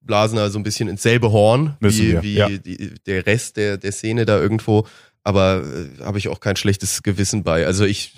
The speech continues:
Speaker 1: hab's auch relativ schnell als eins meiner Alben des Jahres irgendwie eingeordnet. Man, muss man natürlich gucken, was jetzt noch kommt.
Speaker 2: Ja.
Speaker 1: Ähm, aber ich bin da auch sehr gespannt drauf. Ich werd's auch viel weiter hören, weiß ich jetzt schon. Ich finde es auch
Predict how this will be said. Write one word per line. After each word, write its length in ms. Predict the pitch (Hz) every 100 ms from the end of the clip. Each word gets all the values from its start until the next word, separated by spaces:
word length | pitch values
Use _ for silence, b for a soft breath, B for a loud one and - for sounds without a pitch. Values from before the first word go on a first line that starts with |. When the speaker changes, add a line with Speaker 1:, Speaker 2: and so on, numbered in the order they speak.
| 113
Speaker 1:
hab's 320 | 98 - _ _
auch 220 | 104 104
relativ 320 | 107 104 110
schnell 320 | - 101 104 101
als 260 | 95 -
eins 460 | - 90 98 - -
meiner 340 | 95 98 95 92
Alben 260 | 87 92
des 140 | 90 -
Jahres 380 | 90 90 92 -
irgendwie 360 | 90 90 -
eingeordnet. 800 | - 107 117 87 113 120 120 120 -
Man, 160 | 87
muss 240 | 85 87 90
man 80 |
natürlich 240 | 80 78 87
gucken, 240 | 101 -
was 140 | 85 -
jetzt 180 | 85
noch 260 | 87 80 - _
kommt. 380 | - 92 131 -
Speaker 2:
Ja. 180 | 110 107 - _ _ -
Speaker 1:
Ähm, 420 | 95 95 95 98 _ -
aber 400 | 95 92 90 90 _
ich 140 | -
bin 80 | 92
da 60 |
auch 100 | 73
sehr 140 | 87 80
gespannt 340 | 85 82 80
drauf. 120 | 82
Ich 80 | 85
werd's 160 | 90 -
auch 100 | 87
viel 340 | - 90 85
weiter 320 | 82 80 78 82
hören, 240 | 78 78
weiß 180 | 80 -
ich 80 | -
jetzt 160 | 76
schon. 200 | - 78
Ich 100 | -
finde 160 | 107 101
es 120 | 92
auch 180 | 90